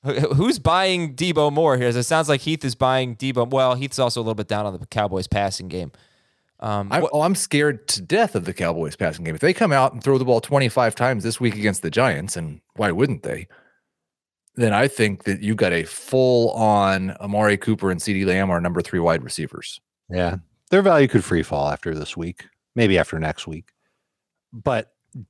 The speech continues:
Speaker 3: Deebo to me, and, and we talked about it on the live show on Tuesday, he's like the ultimate sell high receiver. Drafted him
Speaker 2: Why?
Speaker 3: in the mid round or later, and he's, he's been getting crazy targets while the forty-niners offense has been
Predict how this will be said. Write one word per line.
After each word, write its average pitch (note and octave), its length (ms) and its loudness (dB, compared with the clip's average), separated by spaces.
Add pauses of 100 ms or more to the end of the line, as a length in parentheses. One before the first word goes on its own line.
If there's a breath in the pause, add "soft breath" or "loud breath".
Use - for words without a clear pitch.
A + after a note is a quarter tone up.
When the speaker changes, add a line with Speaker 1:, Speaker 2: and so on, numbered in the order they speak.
(140)
Speaker 3:
Deebo E3+ 440 2
to A#2 60 4
me, G#2+ 640 2
and, A#2+ 180 0
and C3 100 2
we C3+ 80 2
talked D#3+ 260 0
about A#2+ 200 0
it G#2+ 80 0
on G#2 140 2
the F#2+ 80 2
live B2+ 260 2
show F2 260 0
on E2+ 200 -2
Tuesday, G2+ 600 -2
he's C3 400 -2
like G2 180 2
the G2 120 -4
ultimate A2+ 480 0
sell E2 240 2
high E2 180 0
receiver. D#2 640 -8 (680)
Drafted A2+ 400 2
him C3+ 60 4
Speaker 2:
Why? C3 420 2 (260)
Speaker 3:
in B2 140 0
the A2+ 80 0
mid A#2 200 2
round C3 320 0
or E3+ 80 0
later, G#2 500 -2 (680)
and A2 460 0 (280)
he's, A2+ 300 0
he's A2 200 -2
been A2+ 160 2
getting C3 320 2
crazy C3+ 540 2
targets A#2 480 2
while G#2+ 280 4
the G2+ 60 -2
forty-niners G#2+ 600 2
offense G#2 420 0
has D#2+ 120 -10
been F#2 420 0